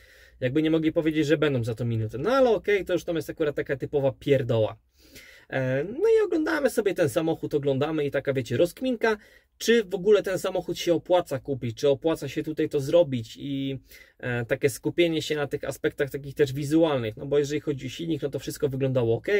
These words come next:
E, tam coś jeszcze się okazało, że próg, wiadomo, gdzieś tam do podrobienia, jak to w takiej Megance, e, gdzieś tam jakaś rdzawka, tego typu rzeczy.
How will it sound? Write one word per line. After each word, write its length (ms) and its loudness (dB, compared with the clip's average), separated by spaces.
E, 360 -2
tam 200 -2
coś 180 -6
jeszcze 240 -2
się 120 2
okazało, 440 2
że 180 -2
próg, 300 -2
wiadomo, 360 2
gdzieś 200 -6
tam 120 -6
do 100 -2
podrobienia, 480 -2
jak 100 -4
to 100 -8
w 40 -10
takiej 220 -2
Megance, 580 0
e, 440 0
gdzieś 520 -2
tam 180 -4
jakaś 280 -6
rdzawka, 640 0
tego 260 0
typu 260 -2
rzeczy. 340 0